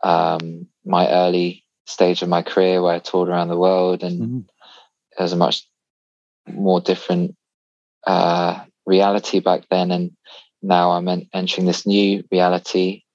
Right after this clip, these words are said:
Speaker 1: The album's called Another Life, and I'm only releasing it as a N F T.
Speaker 2: Amazing. Well, all the best for it, man. That's in two days,
Speaker 1: And
Speaker 2: literally, isn't it?
Speaker 1: Spotify, of course. <laughs> Yeah, this Friday.
Speaker 2: Wow.
Speaker 1: And, uh,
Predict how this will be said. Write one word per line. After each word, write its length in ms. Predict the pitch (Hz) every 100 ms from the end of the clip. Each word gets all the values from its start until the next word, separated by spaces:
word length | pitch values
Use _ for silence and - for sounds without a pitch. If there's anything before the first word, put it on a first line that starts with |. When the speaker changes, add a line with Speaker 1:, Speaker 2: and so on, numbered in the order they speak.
| _ _ _ -
Speaker 1:
The 140 | 90
album's 340 | 87 87 92 87
called 260 | - 92
Another 300 | 90 90 87
Life, 380 | 90 90 90 90 - -
and 180 | 90 87
I'm 340 | 90 90 - _ 85
only 240 | 90 87
releasing 440 | 87 87 - 90
it 160 | 90 - _
as 300 | 90 87 - - -
a 300 | 90 92 92 - -
N 140 | 92
F 120 | 90
T. 280 | - - - _ _ _ _ _ _ _ _ _ _ _ _ _ _ -
Speaker 2:
Amazing. 380 | 117 110 104 110
Well, 140 | 120
all 80 | 123
the 60 | 113
best 200 | 113 -
for 60 |
it, 60 | -
man. 220 | 123 117
That's 200 | 135 135 131
in 120 | 120
two 200 | - 127
days, 200 | 120 117
Speaker 1:
And 140 | 98 92
Speaker 2:
literally, 200 | - -
isn't 80 |
it? 80 | -
Speaker 1:
Spotify, 120 | -
of 100 | 87 -
course. 360 | - - - _ _
<laughs> 600 | - - - - - - - _ _ _
Yeah, 180 | 117 120 - -
this 160 | 110 110
Friday. 560 | - 107 107 101 104 - _ _ _
Speaker 2:
Wow. 240 | 113 110 101
Speaker 1:
And, 220 | 95 92
uh, 280 | 92 90 87